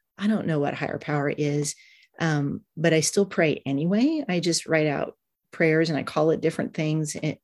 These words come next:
uh, you know, dear blank, whatever I'm currently calling this thing. Uh, this higher power thing. And I've been, and I've been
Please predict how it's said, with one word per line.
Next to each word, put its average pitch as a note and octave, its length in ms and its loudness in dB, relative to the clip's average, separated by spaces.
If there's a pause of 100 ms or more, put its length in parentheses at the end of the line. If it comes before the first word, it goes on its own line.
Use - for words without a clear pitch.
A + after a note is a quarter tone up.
(100)
uh, D3 240 -2
you D#3 80 0
know, C#3+ 120 2
dear F3 420 6
blank, D3 540 0
whatever D3 520 0
I'm D3 140 -2
currently D3+ 380 0
calling D3 440 0
this - 300 -4 (260)
thing. D3 440 2 (960)
Uh, D#3 240 0
this D3 180 -2
higher D#3+ 240 -2
power D3 280 -2
thing. D3 520 -4 (1040)
And F3 100 4
I've E3 100 4
been, F#3 280 4
and F3+ 120 2
I've F3 140 -2
been F3+ 300 2